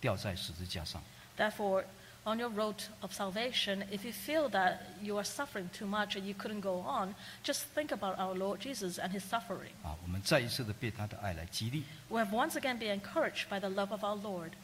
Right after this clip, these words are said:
Speaker 1: 有一个教会的负责人啊，他决定要递出他的辞职信。
Speaker 2: There was a, um,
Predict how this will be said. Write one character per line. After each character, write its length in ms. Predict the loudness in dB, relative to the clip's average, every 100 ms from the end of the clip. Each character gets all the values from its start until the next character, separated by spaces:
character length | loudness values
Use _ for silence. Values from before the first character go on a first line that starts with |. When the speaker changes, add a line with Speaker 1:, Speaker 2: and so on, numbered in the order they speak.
| -18 -8 0
Speaker 1:
有 100 | 2
一 60 |
个 100 | 2
教 220 | 2 2
会 180 | 2 0
的 260 | 2 0 0
负 240 | -2 -4 0
责 120 | 2
人 140 | 2 0 -2
啊， 100 | -4
他 140 | -2 -2
决 180 | 0 2
定 220 | 2 2
要 200 | 2 0 0
递 160 | 0 0
出 300 | 0 -2 0
他 140 | -2
的 200 | 0 -2 -2
辞 220 | -2 -2
职 160 | 0 0
信。 220 | 0 0 -4 -14 -16 -16 0
Speaker 2:
There 100 | 2
was 300 | 6 4 4 -2
a, 360 | 0 2 0 -2 -2
um, 400 | 0 0 -2